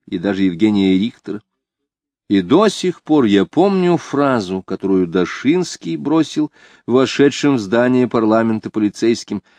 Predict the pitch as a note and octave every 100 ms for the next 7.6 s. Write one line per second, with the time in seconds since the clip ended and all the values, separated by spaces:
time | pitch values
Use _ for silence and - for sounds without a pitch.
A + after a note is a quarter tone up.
0 | _ - F2 A2+ F3 F3+ - F3 - -
1 | D#3 D#3 G3 - F3 D#3 - D3 - D3
2 | - E3 G3 - F3 F#3 - F3+ - D3+
3 | D#3 C3 E3 - D3+ - D3 C#3 C3 -
4 | - D3 C3+ A#2 A#2 D#3+ C3+ - A2 A#2+
5 | - - _ - B2 E3+ G#3 G3 - G#2+
6 | B2 C#3 C3 - - F#2+ G2 G#2+ G2+ -
7 | - - - F#2+ -